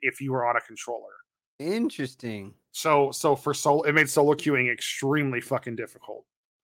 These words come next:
Speaker 2: Hmm.
Speaker 1: Because you, uh, and, like, well, I mean, even regular playing, not even, I don't know why I'm saying solo queuing, but yeah. Um, there was a really nasty exploit pertaining to ther-, uh, pertaining to ther-, uh, s-,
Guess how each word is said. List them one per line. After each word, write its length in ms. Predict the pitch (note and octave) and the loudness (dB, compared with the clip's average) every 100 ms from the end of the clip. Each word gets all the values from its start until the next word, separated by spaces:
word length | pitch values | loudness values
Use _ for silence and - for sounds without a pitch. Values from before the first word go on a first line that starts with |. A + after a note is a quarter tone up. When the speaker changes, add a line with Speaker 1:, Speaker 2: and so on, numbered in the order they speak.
| - | -14
Speaker 2:
Hmm. 300 | B4 D4+ A#2 F#2+ _ | -6 -2 -2 -6 _
Speaker 1:
Because 220 | C#3 C3 C#3 | -2 0 -2
you, 100 | C3+ | -2
uh, 60 | D3+ | 0
and, 300 | C3+ C3 B2+ | 4 4 4
like, 300 | B2+ B2+ - | 4 2 4
well, 120 | D3+ | 4
I 100 | D#3 | 6
mean, 140 | F3+ F#3 | 6 4
even 260 | G3+ F#3 | 4 6
regular 400 | F3 A#3 D#3+ G#2+ G2 _ | 6 6 4 0 -6 _
playing, 300 | C#3 C3 A2 A2+ | 2 2 2 2
not 160 | D3 D#3+ | 4 4
even, 120 | B2 | 2
I 40 | |
don't 100 | D3+ | 0
know 60 | D3 | 4
why 140 | D3 | 4
I'm 80 | C3 | 2
saying 220 | C#3 A#2 | -4 -8
solo 220 | - A#2+ | -8 -10
queuing, 280 | A2+ A2 G2 - | -10 -16 -18 -6
but 180 | D3+ E3 | -4 2
yeah. 220 | F#3 A#2 - _ _ _ - | 4 4 -2 _ _ _ 0
Um, 560 | D#3 D3 C#3 A#2 G#2 F#2 _ - _ _ | 4 4 4 2 -2 -12 _ -20 _ _
there 100 | D#3 | -2
was 120 | D#3 D3 | 0 0
a 40 | |
really 320 | B2+ D3+ D3+ | -2 0 0
nasty 1040 | C#3+ C3 C3 B2+ C3 C3+ - C#3 C3 B2 B2+ C3 | -2 -2 -4 -2 -2 -4 -8 -10 -8 -8 -10 -10
exploit 580 | C3 - - C3+ C3 C3 _ _ _ - | -10 -10 -6 -2 0 -2 _ _ _ -8
pertaining 400 | C3+ C#3+ C#3 C3 | -4 2 2 2
to 80 | B2+ | -4
ther-, 240 | - D3 - C#3 | -2 -2 0 4
uh, 240 | A#2+ A2+ A2+ - | 6 4 0 -6
pertaining 340 | C#3+ C#3+ C3+ B2 | -6 -4 -4 -6
to 80 | |
ther-, 380 | - - C3+ C3+ B2 | -6 -4 -2 -2 0
uh, 380 | A#2 A2+ A2 G#2 | 2 2 0 -2
s-, 260 | - - | -6 -8